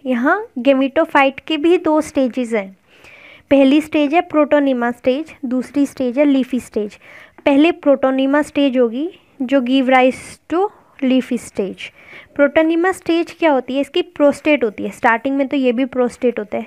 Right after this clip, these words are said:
सॉइल के नज़दीक होता है, ग्रीन होता है, ब्रांच्ड होता है, फिलामेंटस होता है, इसीलिए इसको जुवेनाइल gametophyte बोलते हैं। जुवेनाइल होता है बच्चा,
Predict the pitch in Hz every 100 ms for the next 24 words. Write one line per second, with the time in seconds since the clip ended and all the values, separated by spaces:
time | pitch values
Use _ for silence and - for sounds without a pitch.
0 | - _ - 254 247 311 330 285 247 -
1 | 233 214 - - 220 214 _ _ _ 233
2 | 262 269 277 277 247 - 277 370 - 247
3 | 214 233 226 262 - 247 240 262 330 -
4 | 277 254 233 208 214 208 240 226 - 247
5 | _ _ _ _ - - - - - 311
6 | 302 359 320 277 311 311 - 277 277 403
7 | - 269 247 262 269 262 269 320 247 262
8 | 247 247 254 247 240 220 214 202 226 220
9 | 247 247 247 254 254 240 226 277 240 233
10 | - 208 254